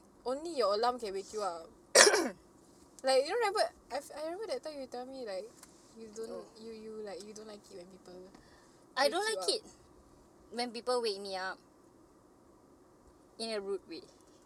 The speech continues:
Speaker 1: Mm. I think you also have a thing with, like, me time and everything.
Speaker 2: Yeah, I, for me, it's,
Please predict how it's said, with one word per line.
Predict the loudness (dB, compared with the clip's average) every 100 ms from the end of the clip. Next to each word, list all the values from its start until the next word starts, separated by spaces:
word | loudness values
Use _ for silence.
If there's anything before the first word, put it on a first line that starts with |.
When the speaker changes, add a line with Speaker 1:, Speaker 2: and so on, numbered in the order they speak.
| -20
Speaker 1:
Mm. | -20 -20 -20 -20 -20 -20 -20 -20
I | -14
think | -6 -4
you | -4
also | -4 -6
have | -8
a |
thing | -12 -16 -16
with, | -18
like, | -20 -20
me | -20 -20
time | -20 -20
and | -20 -20
everything. | -20 -20 -20 -12
Speaker 2:
Yeah, | -6 2
I, | 4 2 0 -14 -2
for | 0
me, | 0 -4 -6 -8
it's, | -10 -14